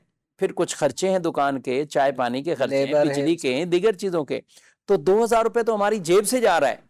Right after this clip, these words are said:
Speaker 1: تو اب اگر پانچ ہزار روپے بچت، بچت ہو تو کہیں کہ دو ہزار مائنس کر کے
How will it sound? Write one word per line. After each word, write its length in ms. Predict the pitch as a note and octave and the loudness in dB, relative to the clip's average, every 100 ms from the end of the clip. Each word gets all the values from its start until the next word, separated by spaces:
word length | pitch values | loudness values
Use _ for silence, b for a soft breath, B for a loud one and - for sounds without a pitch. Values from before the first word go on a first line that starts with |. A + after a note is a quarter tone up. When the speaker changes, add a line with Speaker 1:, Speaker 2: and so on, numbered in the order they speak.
| _ _ _ - | _ _ _ -12
Speaker 1:
تو 120 | - - | -10 0
اب 240 | E3+ G#3 | 0 2
اگر 180 | A3+ A3+ | 0 0
پانچ 420 | - D#3+ F3 G#3 | 0 0 0 2
ہزار 220 | A3 G#3+ | 2 4
روپے 300 | G3+ - G#3 | 0 2 2
بچت، 460 | F#3+ C3+ C#3+ A3+ A3 | 2 0 2 2 2
بچت 340 | G3+ G3 F#3 | 0 0 0
ہو 280 | D#3 D#3+ F#3 | 2 2 2
تو 140 | F3+ | 0
کہیں 280 | E3+ F3 F#3+ | 0 0 2
کہ 80 | F3 | -2
دو 220 | D3 E3 | 0 0
ہزار 160 | F3 F3 | 2 0
مائنس 420 | D3+ C#3 D#3 D#3+ | 2 0 0 -2
کر 160 | D3+ C#3 | -2 -2
کے 160 | E3+ | -4